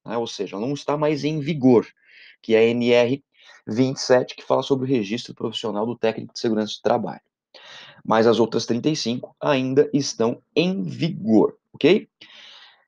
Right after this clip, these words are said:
E uma específica, muito estudada em cursos da saúde, é a N R dezessete. Quem é, então, a N R dezessete, pessoal? A N R dezessete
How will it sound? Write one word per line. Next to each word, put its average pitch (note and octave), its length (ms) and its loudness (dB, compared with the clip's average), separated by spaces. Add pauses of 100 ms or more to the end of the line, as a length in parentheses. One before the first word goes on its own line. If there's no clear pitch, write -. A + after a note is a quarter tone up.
(100)
E G#3 300 4
uma A#3 480 6
específica, D3+ 1200 -2
muito C#3 300 -6
estudada F#2 640 -6
em D3 100 -4
cursos G#2+ 320 -8
da A2+ 140 0
saúde, G3+ 640 0
é A#3 140 0
a A#3 100 -2
N A#3 240 0
R F#3+ 340 2
dezessete. F#3+ 1080 0
Quem A3+ 400 0
é, G#3+ 60 2
então, F#3+ 380 0
a E3 80 -4
N F3+ 300 0
R F3 160 2
dezessete, E3 580 -2
pessoal? - 300 -10
A A#2 60 0
N D3+ 160 0
R C#3 180 4
dezessete C3+ 720 0